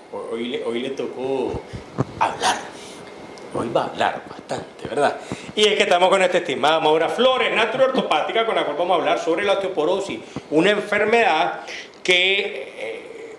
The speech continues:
bueno, muchas personas llegan a sufrir esto y, y se mira más, eh, o se manifiesta más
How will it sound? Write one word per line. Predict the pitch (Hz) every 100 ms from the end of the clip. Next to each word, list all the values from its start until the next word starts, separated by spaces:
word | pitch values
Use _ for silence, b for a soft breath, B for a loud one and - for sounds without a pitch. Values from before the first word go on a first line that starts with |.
| -
bueno, | 139 123 90 - - -
muchas | 139 143 175 -
personas | 135 147 151
llegan | 135 151
a | 151
sufrir | 127 120 117
esto | 120 127 - 82 87
y, | 95 107 -
y | -
se | -
mira | 110 123 135
más, | 131 139 151 - B B B - - 135
eh, | 131 131 123 123 120 120 120 110 - -
o | 110
se | 139
manifiesta | 123 123 117 - 180 170 - 123
más | 117 160 175 -